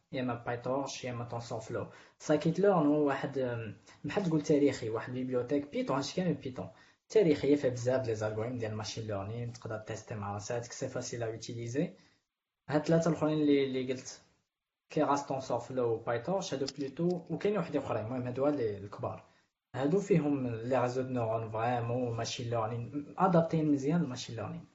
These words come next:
كيراس هو اون فيرسيون سامبليفي ديال تونسورفلو. دونك هادوك، هادشي كامل جوجل هادشي، و بايتورش ديال فيسبوك. و ابخي كل واحد كيختار اللي بغا. انا بحال دابا كن-، كنصح الناس اللي كيبداو يبداو بكيراس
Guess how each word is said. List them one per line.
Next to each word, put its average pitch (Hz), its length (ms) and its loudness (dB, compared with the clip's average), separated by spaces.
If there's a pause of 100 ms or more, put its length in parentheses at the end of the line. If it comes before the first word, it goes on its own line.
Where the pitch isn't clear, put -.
(460)
كيراس 170 400 4
هو 165 120 6
اون 156 200 4
فيرسيون 165 340 2
سامبليفي 165 520 4
ديال 175 180 4
تونسورفلو. 131 580 -2 (640)
دونك 123 260 -4
هادوك، 139 160 0
هادشي 143 280 -2
كامل 160 300 2
جوجل 120 320 -2
هادشي، - 280 -8 (180)
و 135 60 -6
بايتورش 147 460 -2
ديال 143 160 4
فيسبوك. 117 500 -4 (880)
و 151 120 4
ابخي 170 260 0
كل 220 180 4
واحد 220 260 4
كيختار 185 360 2
اللي 165 100 8
بغا. 127 380 0
انا 131 120 -2
بحال 131 200 -6
دابا 147 180 2
كن-، 139 400 0
كنصح 143 420 -2
الناس 143 240 2
اللي 131 120 -6
كيبداو 139 300 4
يبداو 170 240 6
بكيراس 139 640 -2